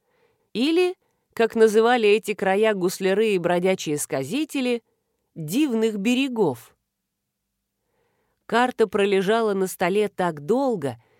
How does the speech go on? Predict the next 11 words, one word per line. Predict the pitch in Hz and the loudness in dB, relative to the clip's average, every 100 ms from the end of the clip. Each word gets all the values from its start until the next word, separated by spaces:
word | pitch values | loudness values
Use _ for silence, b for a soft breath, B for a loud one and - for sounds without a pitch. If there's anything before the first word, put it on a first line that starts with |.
| b | b
что | - - 202 | -18 -6 -4
чернильные | - 220 220 277 254 220 214 | 2 2 2 -2 -2 2 2
контуры | 202 302 311 262 214 196 | 2 -2 -4 0 0 0
её | 190 190 | 0 0
уже | 185 175 180 | 0 0 -2
выцвели | 170 196 339 - 247 247 226 | -2 -2 -4 -4 -6 -4 -4
и | - | -8
поблекли. | 185 180 170 165 143 123 127 120 _ _ _ b b b b | -4 -4 -2 -2 -4 -6 -14 -16 _ _ _ b b b b
Только | - 349 311 254 | -6 -4 -2 0
роза | 233 262 294 226 | 2 0 0 -2
ветров, | 214 226 247 269 233 - | -2 0 0 0 -2 -8